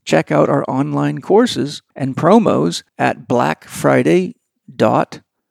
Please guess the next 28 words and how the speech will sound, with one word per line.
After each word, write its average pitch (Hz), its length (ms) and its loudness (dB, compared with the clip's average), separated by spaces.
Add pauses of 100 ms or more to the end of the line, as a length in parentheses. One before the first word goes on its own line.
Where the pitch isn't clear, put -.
C - 360 -6
H 135 260 -2
E - 100 -2
K 127 360 -2
institute - 680 -2
dot 151 240 -2
com. 202 300 -2
That's 113 200 -4
black 110 360 -8
friday 127 340 -4
dot 131 260 -2
check - 300 -4
institute - 500 -4
dot 156 260 -2
com. 220 420 -2 (320)
Purchase 214 400 2
one 180 420 0
e-learning 180 600 -4
course 156 360 -2
and 147 100 -6
receive 139 320 -4
a 127 60 -10
ten 127 260 -6
percent - 380 -8
discount 139 520 -4
on 131 140 -4
your 135 160 -2
order. 170 460 2